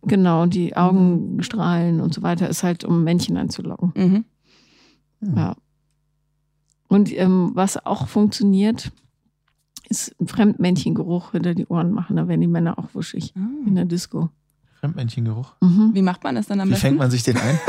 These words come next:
Speaker 1: <laughs> Naja, du könntest ein bisschen Schweiß nehmen, zum Beispiel, und den so hinter die Ohrläppchen.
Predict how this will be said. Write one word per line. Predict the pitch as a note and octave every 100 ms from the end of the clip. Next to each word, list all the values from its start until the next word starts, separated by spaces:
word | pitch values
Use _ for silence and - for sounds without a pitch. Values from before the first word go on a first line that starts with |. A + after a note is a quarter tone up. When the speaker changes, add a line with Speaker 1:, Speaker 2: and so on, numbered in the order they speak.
| A#4+
Speaker 1:
<laughs> | G#4 - D4
Naja, | G#3+ A3 G3+ G3+ -
du | F3+ - -
könntest | G#3+ F#3+ -
ein |
bisschen | F#3 F3
Schweiß | E3+ - - A3
nehmen, | G#3 G#3 A3+ B3 - _ -
zum | - F#3
Beispiel, | F3+ G#3 F#3+
und | F#3+
den | F#3+
so | F#3
hinter | F#3 G3
die | G#3+
Ohrläppchen. | - G3+ G#3+ - A3 A#3